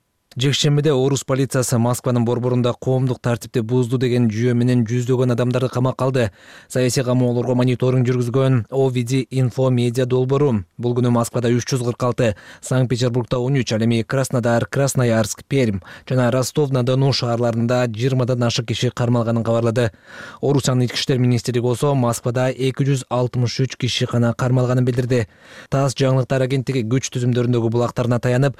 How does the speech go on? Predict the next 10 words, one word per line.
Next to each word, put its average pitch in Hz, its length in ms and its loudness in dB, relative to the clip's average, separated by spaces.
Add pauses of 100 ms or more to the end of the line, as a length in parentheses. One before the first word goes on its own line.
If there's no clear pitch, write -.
(300)
кармалгандардын 127 600 0
жанынан 120 440 2
бычактар, 123 320 -2 (400)
желим 123 320 0
ок 123 140 -2
чыгарган 127 400 0
куралдар, 127 480 0
кастеттер 131 580 -2
табылганын 120 460 0
жазды. 117 380 0